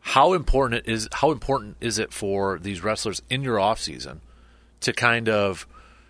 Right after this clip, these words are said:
you know, maintain or to stay in shape or, or anything like that? Because I gotta imagine that, you know, we go back again to that mature, maturity word, right?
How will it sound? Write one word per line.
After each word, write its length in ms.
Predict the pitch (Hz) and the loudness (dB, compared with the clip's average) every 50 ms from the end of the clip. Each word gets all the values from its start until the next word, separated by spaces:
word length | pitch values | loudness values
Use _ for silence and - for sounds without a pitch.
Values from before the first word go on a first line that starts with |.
| _ - | _ -4
you 100 | 113 107 | -2 -2
know, 120 | 107 104 | -2 -2
maintain 1080 | - 101 107 120 127 127 123 117 - - 127 120 120 120 120 120 117 117 113 117 120 - - | -2 -2 0 0 0 0 0 -2 -2 0 0 2 2 2 0 0 -2 -2 -4 -6 -8 -8 -4
or 380 | - 104 95 95 98 98 98 92 | -2 0 0 0 0 0 -2 -2
to 200 | - 113 104 92 | -4 -4 -4 -2
stay 360 | - - - 123 120 123 120 | -2 -2 0 2 2 2 2
in 140 | 117 113 107 | 0 -2 -2
shape 760 | - - - 113 113 110 113 113 113 117 120 117 _ - 98 | -2 -2 0 2 2 2 2 2 2 0 -2 -2 _ -6 -4
or, 280 | 95 95 92 92 95 78 | -4 -2 -2 -2 -2 -2
or 160 | 95 104 104 | -2 -2 -2
anything 220 | 104 101 - 110 | -4 -4 -6 -4
like 160 | 101 101 98 | -4 -4 -2
that? 180 | - 107 101 - | -2 -2 -2 -2
Because 640 | - 104 - - 110 101 101 98 95 90 - - - - | -4 -8 -2 0 0 2 2 0 0 -2 -2 -2 -2 -2
I 100 | 95 104 | -2 0
gotta 180 | 120 120 117 117 | 2 2 2 2
imagine 380 | 107 107 113 117 113 107 101 | 2 2 2 2 0 -2 -2
that, 180 | 98 110 113 - - _ - | -2 -2 -4 -4 -8 _ -12
you 100 | 120 107 | -8 -6
know, 200 | 101 104 101 - | -4 -4 -4 -4
we 160 | - 104 107 107 | -4 -6 -4 -2
go 180 | 104 117 113 | 2 2 2
back 260 | 104 113 113 107 107 107 | 4 4 2 2 2 -2
again 200 | 95 101 110 101 | -4 -6 -6 -6
to 100 | - 107 | -4 -4
that 120 | 104 92 90 | -4 -4 -4
mature, 420 | 98 90 - - 104 123 135 - - - | -6 -8 -6 -4 -4 -4 -4 -6 -8 -10
maturity 420 | 113 104 - - 131 147 143 110 | -8 -6 -2 -2 -2 0 0 -2
word, 280 | 82 71 71 67 - - | -2 -4 -4 -6 -4 -2
right? 260 | 82 90 101 117 - | -2 0 0 -2 -4